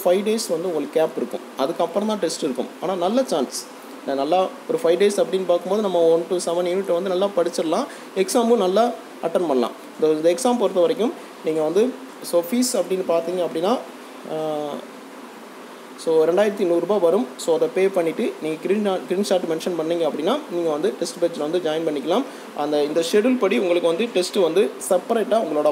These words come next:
WhatsApp-க்கு வந்து பி டி எஃப்-ஆ வரும். அதுல கீ ஆன்சருமே லாஸ்ட் இருக்கும். நீங்க எல்லாமே நீங்க ஒர்க் அவுட் பண்ணிட்டு மார்க் எவ்வளோ அப்படிங்கிறத வந்து நீங்க மென்ஷன் பண்ணீங்க அப்படின்னா, but நீங்க எவ்வளோ மார்க் எடுத்திருக்கீங்க, இன்னும் எப்படி கொஸ்டின்ஸ் கேட்கணும், எந்த யூனிட்லேருந்து அதிக கொஸ்டின்ஸ் வந்து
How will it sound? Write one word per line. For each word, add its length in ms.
WhatsApp-க்கு 420
வந்து 160
பி 140
டி 80
எஃப்-ஆ 240
வரும். 200
அதுல 180
கீ 100
ஆன்சருமே 400
லாஸ்ட் 280
இருக்கும். 240
நீங்க 240
எல்லாமே 320
நீங்க 220
ஒர்க் 180
அவுட் 160
பண்ணிட்டு 320
மார்க் 380
எவ்வளோ 240
அப்படிங்கிறத 480
வந்து 240
நீங்க 140
மென்ஷன் 300
பண்ணீங்க 280
அப்படின்னா, 280
but 180
நீங்க 180
எவ்வளோ 160
மார்க் 260
எடுத்திருக்கீங்க, 400
இன்னும் 280
எப்படி 320
கொஸ்டின்ஸ் 380
கேட்கணும், 400
எந்த 120
யூனிட்லேருந்து 480
அதிக 180
கொஸ்டின்ஸ் 340
வந்து 120